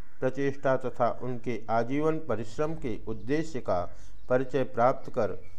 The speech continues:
चंद दिन की प्रतिष्ठा तथा भोग सुख को तुच्छ मानकर उसने मानव जीवन का दूसरा ही उद्देश्य निर्धारित किया है। इसलिए तिरस्कार के भय से विचलित न होकर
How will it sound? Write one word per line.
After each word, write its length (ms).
चंद 260
दिन 340
की 140
प्रतिष्ठा 640
तथा 280
भोग 380
सुख 280
को 240
तुच्छ 300
मानकर 640
उसने 340
मानव 440
जीवन 360
का 180
दूसरा 480
ही 300
उद्देश्य 640
निर्धारित 540
किया 320
है। 200
इसलिए 340
तिरस्कार 640
के 180
भय 300
से 300
विचलित 520
न 100
होकर 640